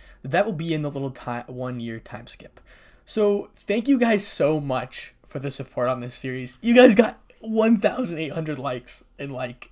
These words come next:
four days. That was absolutely crazy, or at least as of the time as I'm recording this. I cannot thank you enough for everything that's been going on.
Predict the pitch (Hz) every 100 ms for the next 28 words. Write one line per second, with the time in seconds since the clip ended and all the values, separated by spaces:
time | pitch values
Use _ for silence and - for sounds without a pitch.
0 | _ - - 175 165 151 160 147 147 143
1 | 147 143 143 147 135 135 135 127 139 160
2 | 170 180 - 165 151 143 143 139 131 131
3 | 123 120 135 131 123 127 - _ - -
4 | - 165 - 160 165 - 165 151 151 131
5 | 117 117 127 - _ - _ - 143 135
6 | 131 123 - 113 110 107 110 120 135 127